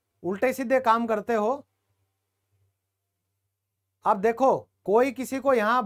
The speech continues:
ब्लॉक करना, ना करना, ये क्या मतलब बकवास, अ, चलती रहती हो, ठीक है। आप सब एक काम किया करो ना, आप सब यहाँ पे सिर्फ पढ़ाई पे ध्यान दिया करो,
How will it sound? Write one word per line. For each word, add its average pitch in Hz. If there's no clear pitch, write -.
ब्लॉक 226
करना, 240
ना 185
करना, 240
ये 226
क्या 262
मतलब 214
बकवास, 220
अ, 240
चलती 220
रहती 175
हो, 139
ठीक 214
है। 208
आप 214
सब 262
एक 240
काम 233
किया 233
करो 220
ना, 202
आप 196
सब 254
यहाँ 202
पे 233
सिर्फ 247
पढ़ाई 196
पे 240
ध्यान 208
दिया 214
करो, 240